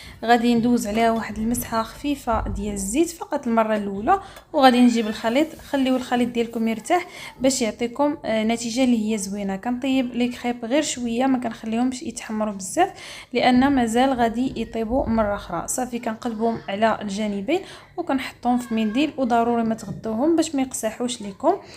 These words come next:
غادي نستمر بنفس الطريقه، كنكب تقريباً مقدار ديال المغرفه ديال الخليط. اين فوا كتبان ليا بدات كتنوض من الجوانب، كنقلبها على الجهه الثانيه تقريباً دقيقه لكل جانب.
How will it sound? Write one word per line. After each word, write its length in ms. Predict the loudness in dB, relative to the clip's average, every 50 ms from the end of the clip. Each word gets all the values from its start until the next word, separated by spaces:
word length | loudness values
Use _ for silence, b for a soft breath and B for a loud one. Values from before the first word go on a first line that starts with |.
| B B B B B 2
غادي 180 | 4 6 6
نستمر 440 | 4 4 2 0 0 2 2 2 2
بنفس 480 | 0 -4 -4 -2 0 0 0 0 -2 -6
الطريقه، 600 | -6 -6 -6 -6 -6 -6 -4 -2 -2 -2 -2 -4 -8 -4
كنكب 340 | -2 -2 -2 -2 -4 -10 -10
تقريباً 460 | -10 -6 -2 2 2 4 4 4 4
مقدار 520 | 4 4 4 2 2 -2 -2 0 2 2 2
ديال 260 | 0 -2 -2 0 0
المغرفه 440 | 0 0 0 -2 -4 -4 0 -2 -2 -2 -2
ديال 280 | -4 -2 0 2 2 0
الخليط. 480 | 0 -4 -8 -8 -4 2 4 4 2 2 0 B B B B B B B 4
اين 120 | 4 4
فوا 200 | 4 4 2 2
كتبان 420 | 4 4 2 2 4 2 4 4 4
ليا 180 | 4 4 2
بدات 260 | 2 2 0 -2 -2
كتنوض 460 | -2 -2 -2 -2 0 0 2 2 2 2 0 -2
من 80 | -2 0
الجوانب، 640 | 2 2 0 0 0 2 2 4 4 4 4 4 2 2 2
كنقلبها 480 | 2 2 2 0 -2 -6 -4 0 0
على 180 | 0 2 2 0
الجهه 500 | 0 0 0 -2 0 0 0 -2 -2 -4
الثانيه 600 | -8 -12 -8 -6 -4 -4 -2 -2 2 2 2 2 B B B B B B B
تقريباً 420 | -12 -4 2 4 4 6 6 6 6
دقيقه 760 | 6 4 2 0 -2 -2 -2 -2 -2 -4 -2 -2 -2 -2 -2
لكل 440 | -4 -4 -2 -2 0 0 2 2 0
جانب. 400 | 0 0 0 2 2 4 2 2